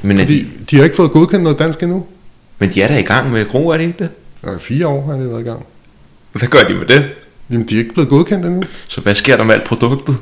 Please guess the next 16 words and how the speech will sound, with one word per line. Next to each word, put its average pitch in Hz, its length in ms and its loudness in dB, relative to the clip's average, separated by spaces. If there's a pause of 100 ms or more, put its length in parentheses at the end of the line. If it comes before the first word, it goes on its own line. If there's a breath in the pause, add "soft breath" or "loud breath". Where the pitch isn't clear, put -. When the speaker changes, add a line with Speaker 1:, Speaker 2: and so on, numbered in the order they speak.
Speaker 2:
De - 580 2
bliver 185 120 2
solgt 131 220 4
til 127 100 2
udlandet, 160 380 2
fordi 147 120 0
der 127 140 2
er 135 60 4
ikke, 139 540 0
de 147 60 4
må 139 80 8
ikke 143 120 2
sælge 160 220 2
det 180 60 4
i 170 60 4
Danmark. 160 320 -2